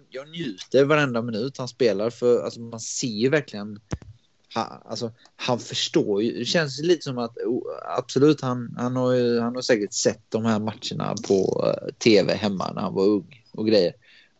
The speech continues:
Och så nu får han spela ett. Alltså, det kändes lite som att han, ja, nej, men jag förstår hur stor den här matchen är lite.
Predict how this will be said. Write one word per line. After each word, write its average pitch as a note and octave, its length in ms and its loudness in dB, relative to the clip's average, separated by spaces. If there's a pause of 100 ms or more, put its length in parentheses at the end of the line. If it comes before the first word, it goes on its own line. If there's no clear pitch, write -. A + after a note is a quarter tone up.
Och G#2+ 180 -8
så A2+ 140 -6
nu A2+ 180 -4
får A2+ 120 -4
han A2 60 0
spela A2+ 400 4
ett. A#2 280 -2
Alltså, G#2 160 -14
det G#2+ 120 -12
kändes A#2+ 360 -10
lite E3 180 -2
som A#2 100 -12
att G#2+ 140 -12
han, G#2 240 -12 (400)
ja, A2+ 160 -4
nej, B2 200 -2
men B2 140 -4
jag A#2+ 120 -2
förstår B2 760 -2
hur B2 80 -6
stor A#2 420 -4
den D3+ 140 -2
här C3+ 100 -4
matchen A#2 320 -6
är G#2+ 120 0
lite. - 340 2